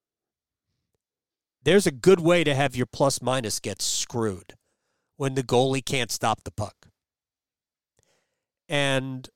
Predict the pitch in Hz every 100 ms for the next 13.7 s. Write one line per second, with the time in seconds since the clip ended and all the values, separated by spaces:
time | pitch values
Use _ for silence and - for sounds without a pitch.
0 | _ _ _ - 202 247 165 185 202 196
1 | - 143 147 165 180 185 180 185 185 -
2 | 151 120 120 - 143 156 170 151 143 147
3 | 165 147 151 147 131 147 139 117 123 196
4 | 196 _ _ _ _ _ _ _ _ _
5 | _ _ _ _ _ _ 135 117 180 -
6 | 165 160 170 160 147 - - 170 170 175
7 | 170 - 139 - - 185 156 151 _ _
8 | _ _ _ _ _ _ _ _ _ _
9 | _ _ 147 131 - 135 127 120 113 110
10 | 101 104 147 - _ _ _ _ _ _
11 | - - 143 143 135 110 _ - - 120
12 | 165 120 110 143 _ _ _ _ _ _
13 | _ - 143 135 165 190 120